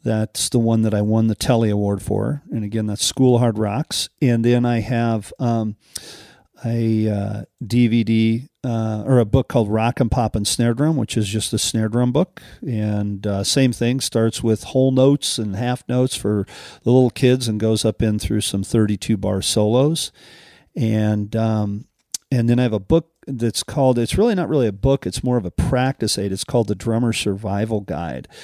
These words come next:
And it has the rudiments in the front, and it has, um, it has, uh, blank manuscript in the back. But then in between that, what I have is I've taken the most common ride patterns. So everything from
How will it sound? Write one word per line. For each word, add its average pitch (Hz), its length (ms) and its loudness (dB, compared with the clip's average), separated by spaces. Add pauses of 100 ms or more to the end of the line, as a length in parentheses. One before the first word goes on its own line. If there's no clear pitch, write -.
(300)
And 110 180 0
it - 80 -4
has 117 300 0
the 104 80 -2
rudiments 139 500 4
in 135 80 0
the 123 60 2
front, 110 480 -2 (100)
and 110 220 0
it - 120 -6
has, 104 680 -2 (100)
um, 107 500 2 (400)
it 104 180 4
has, 107 520 2
uh, 98 320 0 (180)
blank 123 580 -4
manuscript 123 960 0
in 113 100 0
the 107 80 0
back. 101 440 -4
But 113 200 -6
then 117 200 2
in 117 220 -2
between 151 400 0
that, 107 220 -2
what 107 120 -2
I 104 80 -2
have 117 260 -2
is 98 120 -6
I've 104 120 -6
taken 127 300 -2
the 113 80 -2
most 110 320 -4
common 151 520 0 (1160)
ride 120 420 0
patterns. 98 600 -4 (240)
So 107 500 0 (200)
everything 120 420 0
from 101 220 -4